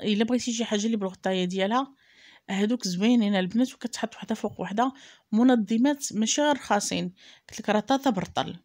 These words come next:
والله العظيم، يعني ما كنتش كنتصور ان الثمن يكون نازل. كذلك كاينين هادو اللي تيتسدوا واللي يمكن لك انك ديريهم حتى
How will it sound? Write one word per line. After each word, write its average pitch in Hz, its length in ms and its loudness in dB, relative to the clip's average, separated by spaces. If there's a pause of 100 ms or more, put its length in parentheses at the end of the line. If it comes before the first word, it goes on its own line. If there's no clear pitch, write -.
(600)
والله 190 360 2
العظيم، 202 400 0
يعني 185 200 2
ما 214 100 4
كنتش 339 280 -4
كنتصور 285 440 -2
ان 240 200 4
الثمن 269 520 2 (360)
يكون 214 280 0
نازل. 180 300 0 (280)
كذلك 277 380 2
كاينين 254 340 6
هادو 226 400 2 (600)
اللي 220 180 2
تيتسدوا 220 600 -2
واللي 190 140 -2
يمكن 196 200 -2
لك 214 140 -4
انك 202 320 -4
ديريهم 202 640 0
حتى 262 460 -2